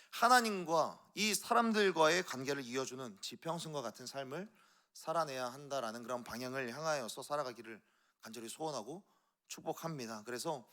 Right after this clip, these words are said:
곳곳에서 믿지 않는 사람들에게 복음을 전하는, 곳곳에서 하나님의 사랑을 전하는, 그래서 어디에서든지 모든 사람들을 위한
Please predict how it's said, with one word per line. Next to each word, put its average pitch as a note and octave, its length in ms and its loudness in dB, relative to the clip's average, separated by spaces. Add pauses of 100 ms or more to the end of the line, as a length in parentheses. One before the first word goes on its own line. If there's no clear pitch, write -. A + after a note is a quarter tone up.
(240)
곳곳에서 D3 640 -6
믿지 A#2+ 300 -10
않는 C3 280 -8
사람들에게 B2 580 -10
복음을 B2+ 540 -8 (440)
전하는, F#2+ 360 -12 (460)
곳곳에서 D3 580 -6 (240)
하나님의 D#3 540 -2
사랑을 C#3 340 -6
전하는, G2 300 -14
그래서 B2 480 -10
어디에서든지 B2 1040 -8 (480)
모든 F3+ 580 4 (320)
사람들을 C#3 720 -4
위한 G#2+ 240 -10